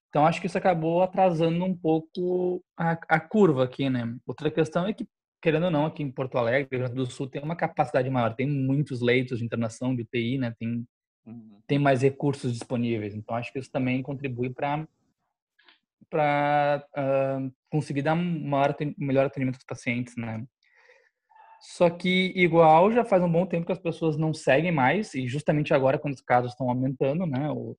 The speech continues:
Speaker 1: o, o isolamento e as demais orientações.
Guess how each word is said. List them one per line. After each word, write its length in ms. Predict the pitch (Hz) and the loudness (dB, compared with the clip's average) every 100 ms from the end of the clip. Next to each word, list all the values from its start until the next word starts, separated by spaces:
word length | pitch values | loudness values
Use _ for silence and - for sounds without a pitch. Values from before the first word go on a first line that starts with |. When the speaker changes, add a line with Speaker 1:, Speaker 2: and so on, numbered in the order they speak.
| _ | _
Speaker 1:
o, 280 | 123 120 - _ _ _ _ _ _ _ _ _ _ | -14 -14 -16 _ _ _ _ _ _ _ _ _ _
o 80 | 131 | -6
isolamento 580 | 117 120 120 123 147 127 | -2 -2 0 0 0 0
e 40 | |
as 280 | 117 110 - - | -2 -4 -18 -8
demais 320 | 127 120 120 | -4 -2 0
orientações. 920 | 120 117 123 113 131 123 160 - - | 0 -2 -4 -4 -2 -2 -2 -4 -12